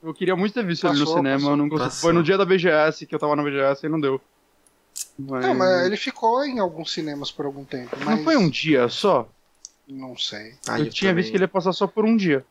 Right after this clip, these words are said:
Speaker 1: aqui.
Speaker 2: É porque eu tive a impressão de ter visto ele, tipo, no, no Itaú Cultural, alguma coisa assim.
Speaker 1: Hum. Bom, agora,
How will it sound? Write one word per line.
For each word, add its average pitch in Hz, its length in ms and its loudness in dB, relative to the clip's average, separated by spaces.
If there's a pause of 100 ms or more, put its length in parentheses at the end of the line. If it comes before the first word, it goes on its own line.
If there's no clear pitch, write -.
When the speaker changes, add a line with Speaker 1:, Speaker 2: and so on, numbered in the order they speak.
(240)
Speaker 1:
aqui. 135 320 -2 (680)
Speaker 2:
É - 100 -14
porque - 200 -2
eu 226 60 2
tive 226 240 -4
a 226 40 -2
impressão 190 600 -4
de 180 180 -8
ter 175 320 -2
visto 143 600 -8
ele, 147 180 -2
tipo, - 260 -8
no, 147 340 -8
no 135 400 -12
Itaú 143 300 -4
Cultural, 123 680 -4
alguma 131 260 -6
coisa 120 220 -12
assim. 131 180 -4
Speaker 1:
Hum. 123 280 -2 (220)
Bom, 156 260 4
agora, 143 360 4